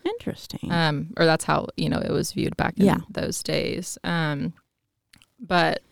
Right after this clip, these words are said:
Speaker 2: like I said, towards the end of the second millennia into the third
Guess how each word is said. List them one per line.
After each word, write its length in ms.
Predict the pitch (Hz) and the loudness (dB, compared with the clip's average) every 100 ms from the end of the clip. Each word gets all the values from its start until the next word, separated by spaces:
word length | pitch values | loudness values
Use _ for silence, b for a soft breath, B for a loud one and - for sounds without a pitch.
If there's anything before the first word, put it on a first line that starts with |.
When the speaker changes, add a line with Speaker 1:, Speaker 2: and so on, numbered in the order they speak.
| _ _ _ _ _ _ _ _ - | _ _ _ _ _ _ _ _ -2
Speaker 2:
like 140 | 180 | 2
I 40 | 175 | 2
said, 220 | 170 160 | 2 2
towards 220 | 165 165 | 2 2
the 120 | - | 2
end 220 | 156 156 156 | 2 2 4
of 320 | 151 151 - | 4 2 0
the 80 | 160 | 0
second 260 | 160 156 | 2 2
millennia 320 | 151 147 147 147 | 2 2 0 -2
into 160 | 156 | -2
the 100 | 151 | -2
third 580 | - 160 160 147 147 | 0 2 4 2 0